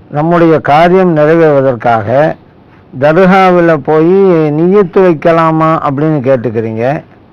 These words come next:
அது தர்காவில் போய் நியத்து வைக்கலாமா அப்படிங்கிற அந்த கேள்வியே தேவையில்லை. நம்முடைய காரியங்கள் நிகழ்வதற்காக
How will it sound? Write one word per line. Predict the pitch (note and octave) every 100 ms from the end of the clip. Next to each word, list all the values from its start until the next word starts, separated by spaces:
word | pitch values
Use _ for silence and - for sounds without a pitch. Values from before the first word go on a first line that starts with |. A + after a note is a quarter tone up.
| -
அது | A#2 A2+
தர்காவில் | F2+ A#2+ F3 F#3 F#3
போய் | D#3+ F3
நியத்து | E3+ E3 D3+
வைக்கலாமா | D#3+ D3 D#3 D#3 D#3 D#3+ E3 -
அப்படிங்கிற | C#3 D3 D3+ D3
அந்த | C#3+ C#3 A2+
கேள்வியே | C3+ C#3+ D#3 D3+
தேவையில்லை. | C#3 C3 A#2+ G#2+ A2 C#3+ F3+ - _ _ - - -
நம்முடைய | A#2 C3 E3 F3+ F3 E3+ E3 D#3+ D3+ C#3+
காரியங்கள் | - D3 F3+ G3+ G3+ F#3+
நிகழ்வதற்காக | E3 D3 D3 E3+ D#3+ D3 B2+ C3+ B2+ B2+ A#2+